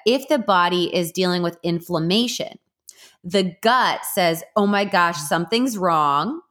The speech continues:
Okay. And it puts out more epinephrine or these excitatory neurotransmitters that say, "Alarm, alarm, something's wrong."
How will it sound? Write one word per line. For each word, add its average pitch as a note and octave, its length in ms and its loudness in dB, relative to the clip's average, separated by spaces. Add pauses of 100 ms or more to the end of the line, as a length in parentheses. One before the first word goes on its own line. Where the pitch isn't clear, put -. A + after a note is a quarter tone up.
(100)
Okay. E3+ 460 2
And F#3 140 0
it - 160 -4
puts A#3 260 -2
out F#3+ 240 0
more F3 560 0 (260)
epinephrine E3+ 960 0
or E3 380 2
these F3 240 0
excitatory F3+ 800 0
neurotransmitters D#3+ 1040 -2
that D#3+ 200 2
say, D3+ 400 0
"Alarm, F#3+ 560 2
alarm, E3+ 420 0
something's D#3 500 -6
wrong." G#3 400 0